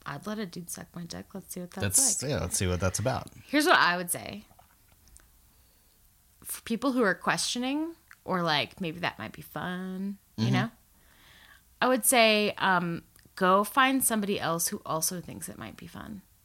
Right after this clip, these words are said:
Speaker 1: and experiment on them.
Speaker 2: Yeah, that makes more sense,
Speaker 1: Rather
Speaker 2: right?
Speaker 1: than, like,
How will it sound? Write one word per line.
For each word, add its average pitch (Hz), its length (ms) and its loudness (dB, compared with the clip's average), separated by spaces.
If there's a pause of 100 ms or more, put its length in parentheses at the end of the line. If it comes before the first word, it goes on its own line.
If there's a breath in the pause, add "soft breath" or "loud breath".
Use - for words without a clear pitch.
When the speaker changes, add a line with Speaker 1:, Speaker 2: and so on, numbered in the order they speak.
(500)
Speaker 1:
and 190 120 0
experiment 175 600 -2
on 151 160 -6
them. 85 320 -12 (840 loud breath)
Speaker 2:
Yeah, 131 340 8
that 135 160 8
makes 156 180 6
more 131 120 6
sense, 113 360 2
Speaker 1:
Rather 226 360 6
Speaker 2:
right? 247 120 2
Speaker 1:
than, 214 220 4
like, 170 280 0